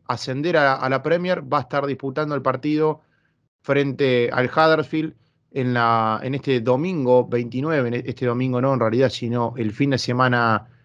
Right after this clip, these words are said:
siguiente, y que veremos ahí si se, si se puede dar esta, esta transacción que, eh, justamente va a, a ser interesante, ¿no? Teniendo en cuenta que es un jugador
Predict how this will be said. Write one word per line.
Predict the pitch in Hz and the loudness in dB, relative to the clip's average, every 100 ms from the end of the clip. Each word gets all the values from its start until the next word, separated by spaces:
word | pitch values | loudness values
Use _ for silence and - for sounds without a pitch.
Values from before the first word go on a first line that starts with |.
| _ | _
siguiente, | - - 135 143 151 139 151 165 - _ _ _ _ _ _ | -10 0 4 6 4 4 2 2 -2 _ _ _ _ _ _
y | 170 156 | -4 4
que | 170 | 6
veremos | 156 165 180 156 - _ _ 101 | 8 6 4 0 -2 _ _ -2
ahí | 131 147 185 | 2 2 2
si | 190 139 | -4 -6
se, | - 120 | -6 -8
si | 95 - - 123 | -8 -14 -8 -4
se | 123 | -4
puede | 117 165 147 | 2 4 6
dar | 135 147 | 6 4
esta, | - 135 - 123 113 110 113 | 2 -4 0 2 2 2 0
esta | 127 | -2
transacción | 123 123 117 123 - 151 165 _ _ _ _ _ - | 0 0 -2 -4 0 0 -2 _ _ _ _ _ 0
que, | 147 151 180 | 4 4 2
eh, | 135 110 107 101 95 - _ _ | -4 -2 -2 -6 -10 -18 _ _
justamente | 131 127 127 131 127 156 160 _ _ - | -10 -2 0 0 2 0 0 _ _ -16
va | 139 123 139 147 | -4 6 8 8
a, | - 120 110 | 4 -2 -2
a | - 104 | -6 -10
ser | - 147 135 117 - - _ _ _ _ _ - | -4 -2 -2 -6 -12 -20 _ _ _ _ _ -16
interesante, | 214 185 180 - 190 113 117 | -10 -4 0 2 2 2 -2
¿no? | 160 | -2
Teniendo | 151 147 170 | -2 -4 -4
en | 143 | -2
cuenta | 151 180 165 | -2 0 -2
que | 139 147 180 - _ _ _ _ _ _ _ - | 0 -2 -2 -8 _ _ _ _ _ _ _ -4
es | 160 - | -2 -2
un | 165 | -4
jugador | - 156 151 165 196 214 | 2 4 6 6 4 -2